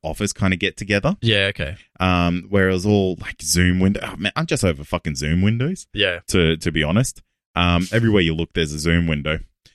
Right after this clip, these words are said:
Speaker 1: Um, and to be honest, we'll probably do about twenty-eight thousand episodes over Zoom. But
Speaker 2: We might have to.
Speaker 1: uh, the thing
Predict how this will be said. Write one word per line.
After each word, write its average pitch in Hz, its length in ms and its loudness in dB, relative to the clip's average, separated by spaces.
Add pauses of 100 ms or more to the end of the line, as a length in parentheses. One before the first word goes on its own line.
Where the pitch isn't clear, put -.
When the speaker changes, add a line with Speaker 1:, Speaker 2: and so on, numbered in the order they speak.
(240)
Speaker 1:
Um, 82 640 -2 (420)
and 82 280 -2
to 95 100 0
be 80 80 2
honest, 80 220 -2
we'll 85 100 -6
probably 78 440 -6
do 78 180 -6
about 71 240 -8
twenty-eight 73 420 -6
thousand 76 300 -6
episodes 80 400 -4
over 73 180 -6
Zoom. 90 420 0
But 107 320 -2
Speaker 2:
We 90 100 -4
might 82 180 0
have 107 160 -2
to. 87 160 -4 (520)
Speaker 1:
uh, 95 360 0
the 87 120 0
thing 98 280 0